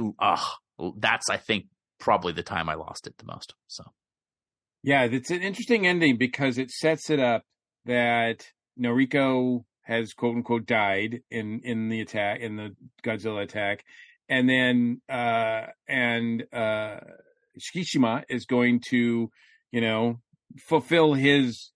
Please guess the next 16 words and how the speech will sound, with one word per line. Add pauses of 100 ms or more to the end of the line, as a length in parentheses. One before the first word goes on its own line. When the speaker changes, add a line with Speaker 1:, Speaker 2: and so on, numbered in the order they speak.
Speaker 2:
kamikaze
destiny,
right? (420)
But
the
movie
dials
back
on
both
of
those.
It
doesn't
give
us